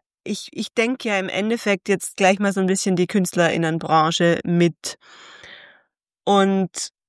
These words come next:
da erlebe ich es tatsächlich sehr oft, dass die Visionäre oder Visionärinnen nicht auf Führungsebene sind,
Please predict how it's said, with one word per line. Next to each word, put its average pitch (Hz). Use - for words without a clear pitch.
da 208
erlebe 202
ich 233
es 214
tatsächlich 214
sehr 196
oft, -
dass 196
die 196
Visionäre 190
oder 190
Visionärinnen 202
nicht 208
auf 196
Führungsebene 175
sind, 165